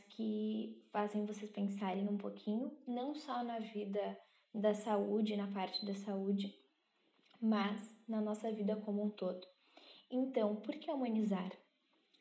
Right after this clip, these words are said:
Humanizando, né, vai ter a maior, uma maior valorização do trabalhador,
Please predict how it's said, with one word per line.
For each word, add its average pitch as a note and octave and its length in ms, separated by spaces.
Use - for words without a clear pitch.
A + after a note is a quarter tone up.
Humanizando, G#3 960
né, F#3+ 420
vai A3 240
ter B3 120
a A#3+ 60
maior, A3 480
uma A3+ 140
maior A3 360
valorização A3 680
do G#3 140
trabalhador, F#3+ 800